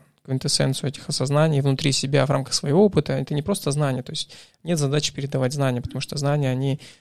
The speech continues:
несут, а, большого смысла. Знания, а, делятся на две части. Это красные и фиолетовые знания. Вот фиолетовые знания — то, что позволяет тебе с-, самому получить новое состояние. Вот состояние — это уже ты.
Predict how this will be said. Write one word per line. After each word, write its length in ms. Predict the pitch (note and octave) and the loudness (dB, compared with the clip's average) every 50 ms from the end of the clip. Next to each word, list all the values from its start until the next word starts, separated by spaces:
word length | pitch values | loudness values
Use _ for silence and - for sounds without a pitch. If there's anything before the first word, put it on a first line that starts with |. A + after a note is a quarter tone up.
| _ - | _ -8
несут, 500 | - C#3 C3+ C3+ - - D#3+ - - - - | -2 0 2 2 2 0 -2 -6 -6 -8 -4
а, 380 | C3+ C3 C3 B2+ B2+ B2 B2 | -2 0 0 2 2 0 0
большого 340 | B2 C3 C#3 - - D3 C#3 | 0 -2 -2 -2 -2 -2 -2
смысла. 520 | C3 - - C#3 C3 - - - C#3 D3+ D3+ - - - - _ _ _ - | -2 -2 -2 -2 -2 -2 -2 -4 -6 -6 -6 -10 -20 -20 -20 _ _ _ -6
Знания, 720 | - B2+ B2+ C#3+ E3+ G3+ G#3+ F#3+ F3 E3 D3 C#3 C3+ - - - | -4 -2 0 2 2 4 4 4 6 6 4 4 2 0 -2 -6
а, 360 | - C3+ C3+ C3+ C3 C3 B2+ | -4 -2 -2 0 0 0 0
делятся 420 | C3 C3 C3+ D3 D3 C3+ - - C#3 | 2 4 4 4 6 4 2 2 2
на 80 | C3 | 0
две 100 | B2+ C3+ | 0 0
части. 340 | C3+ - D3+ C#3 C#3 - - | 2 4 4 2 2 2 -2
Это 100 | - - | -6 -4
красные 500 | - - D3 C#3+ C#3 - - C#3+ C#3+ D3+ - | -4 0 0 0 0 0 -4 -6 -8 -8 -12
и 60 | - C#3+ | -16 -12
фиолетовые 480 | - - C#3 F#3+ G#3 G#3 F#3+ D#3+ D3 | -6 -2 -2 0 0 0 2 2 2
знания. 300 | C#3+ - D3+ C3+ C3 B2+ | 2 2 2 2 2 2
Вот 160 | B2 B2+ - | 0 -2 -4
фиолетовые 520 | - - - C3+ D3 E3 D#3 - C3+ C3+ C3 | -8 -4 0 2 2 2 2 2 0 2 2
знания — 280 | C#3+ D3 E3+ F3 C#3+ B2+ | 2 2 2 2 0 0
то, 100 | - D3+ | 0 0
что 180 | D3 - - | -2 -2 -2
позволяет 500 | - - C3+ D3 C3 C3+ C#3+ C#3 C3+ - | -2 -2 0 2 4 4 6 4 4 2
тебе 280 | - - C3 C3 C#3+ C3+ | 0 -10 -6 -2 -2 -2
с-, 120 | D3+ E3+ - _ _ - | -2 -4 -8 _ _ -6
самому 400 | - - - C#3 C#3 C#3+ E3 E3+ | -4 0 2 4 4 4 2 2
получить 480 | - E3 C3+ C3+ - - D3+ C#3+ - | 2 0 0 0 0 0 0 0 2
новое 300 | - C#3+ C#3+ C3+ C3 C3+ | 4 4 6 6 6 4
состояние. 680 | B2+ - C3 - - - C3+ C3+ D3 D#3+ D#3+ D3+ F3+ - _ _ _ _ _ _ _ - | 2 2 -2 -2 0 0 -2 0 0 -2 -4 -6 -8 -10 _ _ _ _ _ _ _ -6
Вот 100 | D3 - | -4 -2
состояние — 420 | - - - - - G3+ A3+ G3+ E3+ | 0 0 0 2 2 2 4 2 2
это 120 | - - | 2 2
уже 180 | D3 D3 C#3+ C#3 | 2 2 2 0
ты. 280 | C#3+ - C#3+ D3+ D#3+ | -2 -6 -8 -8 -8